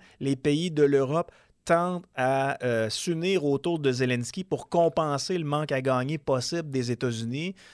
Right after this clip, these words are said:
Euh, Justin Trudeau qui est parti en Europe pour aller, euh, discuter de, discuter de tout ça. C'est, on assiste à une scène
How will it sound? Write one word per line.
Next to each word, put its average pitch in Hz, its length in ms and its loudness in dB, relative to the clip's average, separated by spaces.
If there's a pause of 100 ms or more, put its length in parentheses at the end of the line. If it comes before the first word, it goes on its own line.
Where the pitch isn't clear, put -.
(120)
Euh, 104 320 0
Justin 143 320 -2
Trudeau 175 360 0
qui 143 120 -6
est 135 60 -2
parti 170 480 -4
en 151 100 0
Europe 135 420 0
pour 135 200 0
aller, 139 340 2
euh, 123 120 2
discuter - 440 -6
de, 131 300 4 (240)
discuter 135 400 -4
de - 80 -18
tout 139 120 -6
ça. 190 380 -2 (380)
C'est, - 260 -10
on 135 180 0
assiste 247 440 2
à 143 80 6
une 139 120 0
scène 220 520 -2